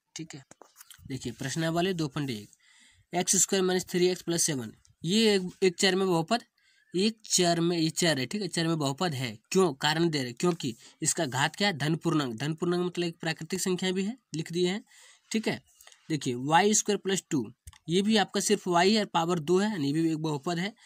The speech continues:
एक चर में बहुपद है, क्योंकि इसका घात धन पूर्णांक है, ये भी एक प्राकृतिक संख्या है। ठीक है, सब जगह नहीं लिख रहे, क्योंकि धन पूर्णांक का मतलब प्राकृतिक संख्या भी होता है।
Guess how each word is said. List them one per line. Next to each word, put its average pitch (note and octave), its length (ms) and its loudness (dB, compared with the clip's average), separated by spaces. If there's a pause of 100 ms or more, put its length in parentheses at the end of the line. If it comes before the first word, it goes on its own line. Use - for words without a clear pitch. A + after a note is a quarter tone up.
(260)
एक E3 160 2
चर F3 140 4
में F3 120 2
बहुपद E3+ 380 0
है, F3+ 60 0
क्योंकि D#3+ 420 -2
इसका C3+ 260 -4
घात C3 320 -2
धन C#3 220 -4
पूर्णांक D3+ 400 -6
है, G#3 100 -16 (120)
ये C#3+ 100 -4
भी D3+ 80 0
एक D#3 100 -4
प्राकृतिक D#3 380 -8
संख्या E3+ 280 -4
है। G3 120 -8 (120)
ठीक A3 120 -10
है, G#3 100 -6 (680)
सब D#3 200 -6
जगह D#3+ 200 0
नहीं D#3+ 140 2
लिख E3 160 -2
रहे, D#3+ 80 -4
क्योंकि D#3+ 220 -6
धन C#3 140 -2
पूर्णांक D#3 320 -4
का E3+ 80 -6
मतलब D#3+ 200 -6
प्राकृतिक D#3 460 -6
संख्या D#3 300 -4
भी D3+ 100 -6
होता D3 240 -8
है। F3 120 -8